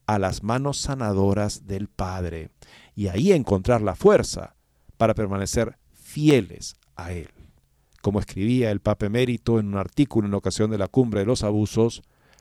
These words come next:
la Iglesia es indestructible en sus mártires. Jesús es el primer mártir, seguido luego por un número incontable de mártires, de aquellos que, al estar dispuestos a aprender,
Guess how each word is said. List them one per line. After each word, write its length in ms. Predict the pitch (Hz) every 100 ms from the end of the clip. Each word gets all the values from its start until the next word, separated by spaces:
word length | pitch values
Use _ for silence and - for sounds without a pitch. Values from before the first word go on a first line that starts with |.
| _
la 160 | 98 104
Iglesia 340 | 110 131 143
es 100 | 120
indestructible 960 | 120 113 - 104 - 180 185 170 175 - _ -
en 320 | 165 170 151
sus 360 | - 147 131 101
mártires. 760 | 98 131 127 - 113 101 90 - - -
Jesús 440 | - 110 196 170
es 40 | 151
el 80 |
primer 320 | 139 110 127 147
mártir, 600 | 151 170 - 120 92 - _ _ _ _
seguido 380 | - 110 110 139
luego 260 | 139 143 139
por 140 | 117
un 60 | 120
número 240 | 127 135
incontable 1200 | 127 107 101 98 - 160 143 113 92 90 95 101 _
de 160 | 104 101
mártires, 760 | 98 101 - 98 90 90 - - - -
de 120 | -
aquellos 560 | 107 - 170 185 190 -
que, 400 | - 175 208 240 _ _ _ _ _ _ _ _ _ _ -
al 160 | 117
estar 340 | 107 - 175 190
dispuestos 520 | 190 - 170 165 143
a 40 |
aprender, 500 | 135 110 110 127 139